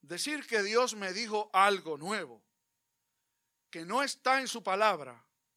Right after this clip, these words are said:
es negar la suficiencia de la palabra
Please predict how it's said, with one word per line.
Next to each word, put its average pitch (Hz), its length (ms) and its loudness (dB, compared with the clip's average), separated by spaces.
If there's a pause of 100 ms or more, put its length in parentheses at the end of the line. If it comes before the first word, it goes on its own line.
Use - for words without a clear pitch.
(1000)
es 285 360 0
negar 202 800 2 (100)
la 185 260 -4
suficiencia 226 1300 -4
de 160 200 -10
la 147 160 -8
palabra 196 760 -4